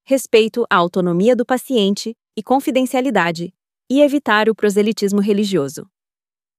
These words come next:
Sete. Aprendizado de como responder ao sofrimento espiritual.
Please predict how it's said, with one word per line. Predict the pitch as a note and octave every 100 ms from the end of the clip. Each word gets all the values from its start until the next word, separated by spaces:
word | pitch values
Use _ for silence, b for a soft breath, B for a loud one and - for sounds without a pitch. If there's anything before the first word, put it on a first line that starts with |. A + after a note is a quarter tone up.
| _ -
Sete. | - - G3+ - - _ _ _ _ _ _ _ _ -
Aprendizado | A#3+ D4 D4 C#4 G3+ G3 F#3+
de | G3
como | - B3+ C#4
responder | C#4 - C4 A3 F#3
ao | F#3
sofrimento | G#3 F#3 F3+ E3+ F#3
espiritual. | A3 - A#3 - G3+ -